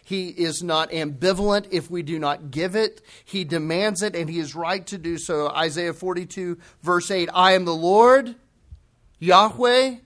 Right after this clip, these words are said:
that is my name. I will not give my glory to another, nor my praise to graven images." Why did God,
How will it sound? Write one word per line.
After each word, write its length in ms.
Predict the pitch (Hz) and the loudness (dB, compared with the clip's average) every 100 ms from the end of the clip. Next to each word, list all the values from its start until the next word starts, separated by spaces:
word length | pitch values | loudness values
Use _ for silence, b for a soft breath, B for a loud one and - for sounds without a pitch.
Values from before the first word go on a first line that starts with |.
| - - - | -16 -16 -16
that 340 | 143 175 196 240 | -2 4 6 6
is 220 | 247 190 | 4 2
my 240 | 226 226 | 2 2
name. 540 | 220 208 226 247 247 - _ _ _ _ _ - | 2 0 0 -2 -8 -14 _ _ _ _ _ 4
I 220 | 190 175 | 6 6
will 480 | 165 170 233 277 277 | 4 6 10 10 8
not 640 | 233 262 240 170 - 160 | 2 2 2 0 -6 -12
give 280 | 143 220 220 | 2 4 4
my 260 | 214 202 202 | 4 2 2
glory 580 | 165 208 214 180 165 139 b b | 0 0 2 2 -2 -6 b b
to 160 | 214 180 | -2 0
another, 400 | 180 175 160 - b | 4 4 2 -4 b
nor 480 | 180 190 220 285 277 | -2 4 6 8 6
my 220 | 240 214 | 4 0
praise 580 | - - 226 214 196 - | -2 0 2 2 0 -6
to 100 | 208 | -6
graven 440 | 160 175 175 165 160 | 0 0 0 -2 -4
images." 520 | 175 151 143 131 - b b | -6 -8 -10 -14 -14 b b
Why 220 | 196 294 | 4 6
did 240 | 277 170 | 4 2
God, 560 | 185 196 196 156 127 - | 6 8 8 4 -2 -18